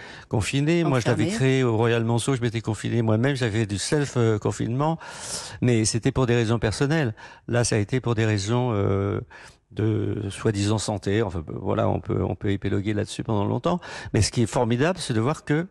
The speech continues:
Speaker 1: à nouveau, je pense que le, le public a envie de se, de s'amuser, et en tout cas, il me le prouve à moi.
Speaker 2: Et alors, au niveau, euh, de votre création, Michel Polnareff, parce que là, on revient dans cette tournée, euh, sur, euh, vos plus grands tubes, euh,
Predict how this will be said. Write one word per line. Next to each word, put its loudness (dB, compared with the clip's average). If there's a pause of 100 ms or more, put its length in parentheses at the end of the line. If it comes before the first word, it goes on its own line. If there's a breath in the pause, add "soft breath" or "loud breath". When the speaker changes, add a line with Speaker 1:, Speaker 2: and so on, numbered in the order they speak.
(280)
Speaker 1:
à 0
nouveau, 2
je -2
pense 0
que -2
le, 2
le 0
public -4
a 0
envie 2
de -10
se, 2 (420 loud breath)
de 0
s'amuser, 2
et -2
en 2
tout -2
cas, 0
il 2
me 4
le 4
prouve 0
à 2
moi. 0 (140)
Speaker 2:
Et 2
alors, 2
au 0
niveau, 0
euh, 2 (280 loud breath)
de 0
votre 0
création, 0
Michel 0
Polnareff, 2
parce -6
que -4
là, 4
on 2
revient 0
dans -2
cette -4
tournée, 2 (340 loud breath)
euh, 2
sur, -2
euh, 2
vos 0
plus -8
grands 0
tubes, 0 (380 loud breath)
euh, 4